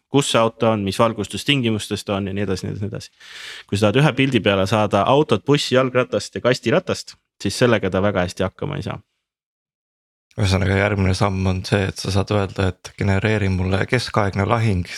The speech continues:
Speaker 2: tuhande viiesaja sõduriga. Ja siis ta võib-olla saab sellega kunagi hakkama.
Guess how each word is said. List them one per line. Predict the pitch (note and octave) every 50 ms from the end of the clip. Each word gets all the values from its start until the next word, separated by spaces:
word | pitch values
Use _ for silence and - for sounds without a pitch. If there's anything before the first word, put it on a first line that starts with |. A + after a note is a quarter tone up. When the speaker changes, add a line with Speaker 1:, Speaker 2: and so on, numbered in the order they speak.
| - -
Speaker 2:
tuhande | - G2 G2 F#2 F2+ - F2+
viiesaja | G#2 G#2 G2+ F#2 F2+ F#2 F2+ F#2 F#2 F2+ F2+ F#2 - - - - - _ _ _ -
sõduriga. | - A#2+ G#2+ A2+ G2 F2+ F#2+ F#2 - - F#2+ E2+ D#2+ - _ _ _ - - - - - - - _ _ _ _ _ _ _
Ja | - - F#2+ F#2
siis | G2 G2+ -
ta | - F#2+ F2+
võib-olla | F#2+ F#2 G2 F#2+ F#2 E2+
saab | F#2+ F2+ -
sellega | - - F2+ F2+ F#2+ F#2 F2+ -
kunagi | - G#2+ F#2+ F2+ F2 F#2+ G2
hakkama. | - - G#2+ F#2+ F2 E2